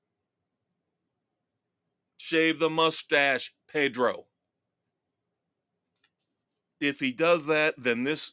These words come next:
is by far the best, the best casting of the three movies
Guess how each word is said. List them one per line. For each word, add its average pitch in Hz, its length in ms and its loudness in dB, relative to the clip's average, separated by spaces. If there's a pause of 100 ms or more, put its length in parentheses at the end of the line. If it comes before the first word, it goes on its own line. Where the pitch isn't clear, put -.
is 131 280 -4
by 117 260 -2
far 135 600 0 (1200)
the 110 80 -14
best, 131 340 0 (240)
the 120 100 -6
best 147 360 -4
casting 139 600 -4
of 113 360 -2
the 117 100 -2
three 139 460 -4
movies 120 600 -4